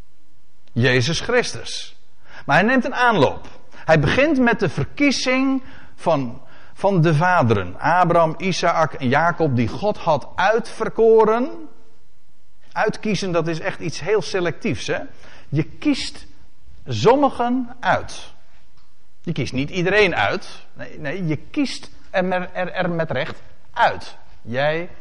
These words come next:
jij. Maar dat is n-, altijd met het oog in de, op het geheel. De, God heeft de vaderen uitgekozen,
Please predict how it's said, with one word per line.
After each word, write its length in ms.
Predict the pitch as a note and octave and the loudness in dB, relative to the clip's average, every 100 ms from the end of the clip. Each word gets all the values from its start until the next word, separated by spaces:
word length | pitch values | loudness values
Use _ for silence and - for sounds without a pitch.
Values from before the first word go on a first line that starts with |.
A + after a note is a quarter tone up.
| - - | -10 -10
jij. 420 | A2 A2 A#2+ C#3 - - - - | -4 -2 -2 -2 -8 -10 -8 -2
Maar 200 | F#3 G#3 | 6 6
dat 180 | G#3 G3+ | 6 4
is 100 | F#3 | 4
n-, 240 | E3+ F#3+ - - - - - - - | 6 4 2 -6 -10 -10 -10 -8 2
altijd 600 | C4+ D#4+ D#4+ G3+ G#3 A#3+ | 8 8 8 6 4 2
met 200 | G3+ F3 | 0 0
het 140 | D3+ | 0
oog 260 | E3+ G#3+ A#3 | 6 6 6
in 140 | F3 | 2
de, 140 | E3+ B2 A2 - - - - - | -2 -4 -8 -8 -8 -8 -10 0
op 160 | - A#3 | 6 6
het 140 | - | 6
geheel. 640 | - A#3+ G3+ D#3 F2+ D#2 - - - - - - - - - - - - - | 2 2 4 4 4 -4 -10 -10 -10 -10 -10 -10 -10 -10 -10 -10 -10 -10 -8
De, 220 | - C#3 F3+ | 2 2 4
God 240 | A#3 - | 4 4
heeft 360 | E3+ C#3+ - A2+ | 4 4 2 0
de 80 | |
vaderen 580 | G#2 E3 A#3+ F#3+ C#3+ B2 | 2 4 4 4 2 2
uitgekozen, 840 | B2 F3 - G3 G#3 A3 G#3 B3 | 0 0 0 -2 2 4 2 0